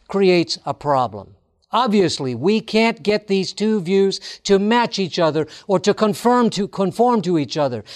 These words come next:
Something has to give. Now, Douglas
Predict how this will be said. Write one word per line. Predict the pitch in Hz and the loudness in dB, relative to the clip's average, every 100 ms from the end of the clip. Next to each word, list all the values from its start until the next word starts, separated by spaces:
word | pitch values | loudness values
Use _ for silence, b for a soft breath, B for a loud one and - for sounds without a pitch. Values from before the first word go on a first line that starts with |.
| B | B
Something | - - 262 254 - 165 160 156 B | -10 -4 -2 -2 -4 -6 -6 -8 B
has | - 214 214 190 - B | -6 -2 -2 -4 -10 B
to | - 208 | -4 -2
give. | 175 240 196 104 _ _ _ _ _ _ _ _ _ _ _ _ | 2 2 2 -4 _ _ _ _ _ _ _ _ _ _ _ _
Now, | 160 | -6
Douglas | 156 226 240 233 180 | 0 0 0 0 -4